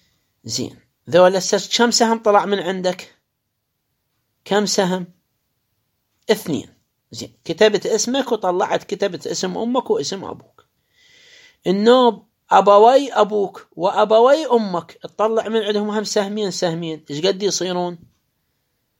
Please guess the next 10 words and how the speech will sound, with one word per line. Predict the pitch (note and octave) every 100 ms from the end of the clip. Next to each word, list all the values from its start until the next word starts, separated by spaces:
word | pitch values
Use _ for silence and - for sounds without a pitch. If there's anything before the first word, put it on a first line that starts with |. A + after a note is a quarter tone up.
| _ _ _ _ _ _ _ _ _ _ _ _ _ _ -
أربعة. | C3 A2 - -
بس | E3+ F#3+
مو | E4 D#4
هسه، | C#4 F3+ E3+
بعد | G#3 B3+ F#3+
الدرس | D#3 F#3+ A#3+
عود | F#3 C#3+
كتبوها | E3 D#3+ F#3 F#3+
وشوفوا، | E3+ - A2 A#2+
جربوا. | B2 D3 F#2+